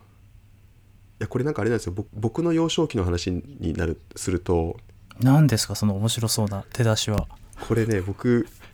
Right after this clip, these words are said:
Speaker 1: すごい近いこと考えてたんですよ。
Speaker 2: え？
Speaker 1: 多分、しょ-、
Speaker 2: どういうこと？
Speaker 1: 本当に小学生ぐらいの時にず-、からずっと考えてたんですけど、僕、あの、宇宙人とか地球外生命体はもう百パーセントいる派で、いないわけがないってずっと思ってたんですけど、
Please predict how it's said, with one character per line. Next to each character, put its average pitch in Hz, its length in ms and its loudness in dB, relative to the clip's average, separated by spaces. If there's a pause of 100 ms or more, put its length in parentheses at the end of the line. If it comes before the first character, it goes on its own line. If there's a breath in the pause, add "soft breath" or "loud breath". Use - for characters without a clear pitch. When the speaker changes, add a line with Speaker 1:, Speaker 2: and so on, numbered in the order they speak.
Speaker 1:
す - 240 -2
ご 196 100 6
い 170 60 4
近 - 280 -2
い 156 40 0
こ 110 120 2
と 101 80 -2
考 95 100 2 (100)
え 85 40 0
て - 80 -6
た 80 60 -4
ん 78 40 -4
で - 20 -10
す - 120 -10
よ。 - 120 -10 (180)
Speaker 2:
え？ 123 340 4
Speaker 1:
多 131 120 2
分、 95 120 2
し - 140 -2
ょ-、 - 40 -4
Speaker 2:
ど 135 40 6
う - 20 4
い - 20 2
う - 20 0
こ 101 100 -2
と？ 175 140 2
Speaker 1:
本 190 120 0
当 185 80 0
に 175 60 2
小 180 280 0
学 175 180 -4
生 170 160 -4
ぐ 165 60 0
ら 123 80 2
い - 20 0
の 92 60 -6
時 - 160 -6
に 82 100 -4
ず-、 110 140 0 (180)
か 139 100 0
ら 117 60 4
ず 98 80 0
っ 110 40 -4
と - 80 2
考 92 180 0
え 82 40 2
て - 60 -10
た 82 60 -4
ん - 20 -2
で 78 40 -6
す - 60 -10
け - 80 -4
ど、 90 220 -4 (920 soft breath)
僕、 113 160 -4
あ - 40 0
の、 110 100 0 (600)
宇 113 100 0
宙 190 300 2
人 98 200 -2
と 92 80 -4
か 92 80 -2
地 - 160 -6
球 123 240 0
外 123 180 2
生 117 240 2
命 110 140 2
体 104 220 0
は 104 240 -2 (580 soft breath)
も 101 180 -2
う - 180 -6
百 - 340 -6
パ 160 220 -4
ー - 20 -2
セ 147 160 0
ン 107 60 0
ト - 100 -4
い 85 40 -2
る 90 200 -2
派 85 160 -2
で、 85 240 -2 (140)
い 113 100 0
な 143 120 2
い 143 120 2
わ 147 100 0
け 120 120 0
が 85 100 2
な 98 80 2
い 98 40 4
っ - 20 4
て - 100 -6
ず 90 120 -6
っ - 20 -8
と 87 120 -4
思 82 80 -4
っ - 40 -8
て - 80 -18
た 85 80 -10
ん - 20 -8
で - 40 -12
す - 60 -14
け 82 100 -8
ど、 82 260 -2